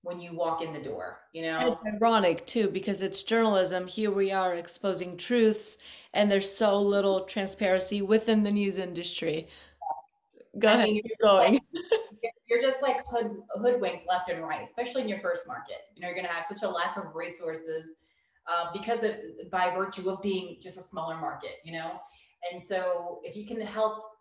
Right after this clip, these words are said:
Speaker 1: if I can help alleviate that stuff for people with their first job, that's all the intent of my book. I just, I just need people to know what they're getting on, in, getting into. It's not, I'm not trying to be,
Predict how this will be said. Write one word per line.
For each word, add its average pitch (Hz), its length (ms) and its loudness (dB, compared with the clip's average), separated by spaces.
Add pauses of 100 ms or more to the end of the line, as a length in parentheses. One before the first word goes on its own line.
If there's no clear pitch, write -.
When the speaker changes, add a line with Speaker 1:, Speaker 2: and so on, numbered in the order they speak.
(340)
Speaker 1:
if 190 100 -4
I 240 140 0
can 247 140 -2
help 214 240 -4
alleviate 247 760 -4
that 247 260 -2
stuff 247 280 -2
for 190 100 -6
people 196 380 -14
with 185 140 -6
their 175 160 -6
first 190 300 -8
job, 180 440 -2 (520)
that's 165 280 -2 (200)
all 180 200 2
the 160 100 -6
intent 147 480 -10 (320)
of 147 140 -12
my 143 120 -6
book. - 300 -12 (100)
I 147 100 -10
just, 165 520 -16 (400)
I - 20 -14
just 180 200 -14
need 185 160 -12
people 165 200 -12
to 175 120 -16
know 165 100 -8
what 156 100 -8
they're 147 140 -12
getting 143 240 -10
on, 131 200 -14 (100)
in, 156 160 -16
getting 147 180 -12
into. 127 400 -16
It's 151 220 -10
not, 185 260 -6
I'm 165 60 -12
not 185 180 -6
trying 196 160 -6
to 170 60 -8
be, 180 380 -14